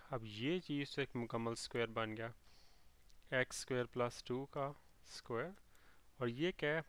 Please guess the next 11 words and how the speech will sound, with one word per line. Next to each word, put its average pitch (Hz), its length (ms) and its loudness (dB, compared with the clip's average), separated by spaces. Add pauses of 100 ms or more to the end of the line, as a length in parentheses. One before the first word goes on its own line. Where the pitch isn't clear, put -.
माइनस 120 460 2
फ़ोर 127 440 -2 (220)
एक्स - 280 -4
स्क्वायर। 147 380 -4 (1300)
अब 120 160 4
ये 110 320 4
चीज़ 151 280 0
भी 160 120 0
एक 156 140 0
स्क्वायर 139 440 0
है 139 100 -4